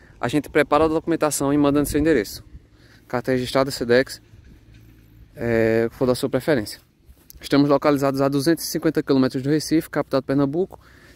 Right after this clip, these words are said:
cento e setenta de Maceió, capital de Alagoas, e vinte e oito quilômetros de Palmeira dos Índios, que é a primeira cidade de Alagoas que faz divisa com o Bom Conselho.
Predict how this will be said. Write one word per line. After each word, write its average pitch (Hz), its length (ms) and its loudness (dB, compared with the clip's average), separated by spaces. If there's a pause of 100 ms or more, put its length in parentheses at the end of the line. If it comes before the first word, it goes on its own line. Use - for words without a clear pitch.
(120)
cento - 380 0
e 190 40 -2
setenta 156 380 0
de 143 80 2
Maceió, 143 440 2
capital 143 300 -2
de 139 80 2
Alagoas, 143 440 2
e 147 80 -2
vinte 160 300 0
e 160 40 6
oito 165 200 2
quilômetros 143 440 2
de 151 100 2
Palmeira 143 360 2
dos 165 160 -2
Índios, 107 280 -6 (420)
que - 80 -6
é - 20 0
a 117 40 0
primeira 139 280 4
cidade 135 300 -2
de 135 40 2
Alagoas 147 480 0
que 160 80 -2
faz 143 180 -4
divisa 139 280 0
com 147 80 -10
o - 20 -6
Bom 147 80 -4
Conselho. 127 400 -8